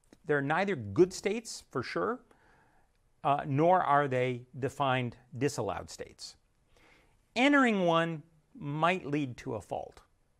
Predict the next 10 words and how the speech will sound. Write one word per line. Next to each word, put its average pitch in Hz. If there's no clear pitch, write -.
might 135
then 127
lead 120
to, 107
uh, 117
misbehavior, 107
but 185
we 226
don't 180
know. 104